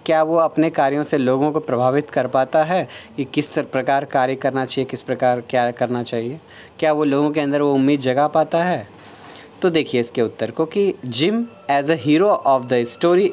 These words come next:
is like a messenger, इस कहानी में जो Jim है वो एक संदेशवाहक की तरह है जो कि, अ, पर्यावरण संरक्षण के संदेश जो है लोगों तक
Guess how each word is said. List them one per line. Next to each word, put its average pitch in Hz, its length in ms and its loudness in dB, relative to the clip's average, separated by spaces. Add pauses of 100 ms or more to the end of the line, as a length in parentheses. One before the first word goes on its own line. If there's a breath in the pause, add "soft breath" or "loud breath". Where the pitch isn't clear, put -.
is 139 240 0
like 147 340 0
a 160 80 2
messenger, 117 520 -2 (400 loud breath)
इस 202 200 0
कहानी 160 480 0
में 190 360 2
जो 160 140 2
Jim 147 300 0
है 175 280 0 (300 loud breath)
वो 190 180 2
एक 185 580 0 (120)
संदेशवाहक 170 840 0
की 147 80 2
तरह 135 220 0
है 143 180 0
जो 147 220 0
कि, 160 320 0 (420 loud breath)
अ, 147 200 4
पर्यावरण 170 560 0
संरक्षण 160 480 -2
के 165 100 0
संदेश 143 440 0
जो 143 120 2
है 156 80 2
लोगों 135 320 2
तक 175 160 -2